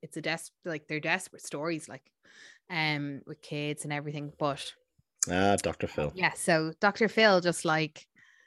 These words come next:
Speaker 1: "Oh, no, I'm, I'm here to shed light on the, uh, stories," but it's like,
Speaker 2: Was
Speaker 1: "Oh,
Speaker 2: there a
Speaker 1: I see
Speaker 2: thing
Speaker 1: that."
Speaker 2: about him years back that he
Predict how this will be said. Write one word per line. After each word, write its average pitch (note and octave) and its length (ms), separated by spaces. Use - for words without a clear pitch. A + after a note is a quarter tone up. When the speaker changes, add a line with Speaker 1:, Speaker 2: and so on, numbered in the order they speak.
Speaker 1:
"Oh, A#3 260
no, A#3 260
I'm, F3+ 320
I'm F#3+ 160
here G#3+ 240
to F3+ 480
shed F3+ 320
light F3 320
on D3 320
the, D3+ 260
uh, C#3+ 260
stories," D3 540
but C3+ 220
it's - 180
like, C#3 260
Speaker 2:
Was F3 140
Speaker 1:
"Oh, F3+ 60
Speaker 2:
there E3+ 80
a - 20
Speaker 1:
I - 40
see - 100
Speaker 2:
thing D#3 360
Speaker 1:
that." - 100
Speaker 2:
about C3 200
him B2 180
years A#2+ 300
back B2 200
that G#2+ 120
he G#2 200